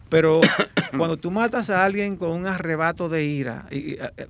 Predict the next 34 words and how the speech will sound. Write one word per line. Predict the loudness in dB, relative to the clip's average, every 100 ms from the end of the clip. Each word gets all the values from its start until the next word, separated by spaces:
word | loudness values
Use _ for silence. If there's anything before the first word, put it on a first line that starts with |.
| -4
porque, | -4 -4 -8
el, | -6 -4 -4
eh, | -6 -6 -6
muchas | -6 -6 -4 -2
veces | -2 -2 -6
porque | -6 -6 -4 -4
como | -4 -6
no | -4 -4
fue | -2 -2
ma-, | -2 -6 -10
planificado, | -6 -4 -4 -6 -8 0 2 2
solamente | 2 0 0 0 -2 -4
un | -4
arrebato | -4 -6 -6 -4 -4
de | -2
ira | 0 0
en | -2
ese | -4
momento, | -4 -4 -6 -8 -12 -20 -20 -20 _
te | -4 -2
ponen | -2 -2 -2
situaciones | -4 -4 -4 -2 -2 -2
atenuantes | -2 -4 -4 -2 0 0 2 0
y | 0
te | -2
rebajan | -2 0 0 -2
la | -2
pena, | -2 0
pero | 0 -2
tú | 0
eres | 0
un | 0
asesino | -2 -4 -4 -4 -4
igualito. | -2 0 0 -4 -10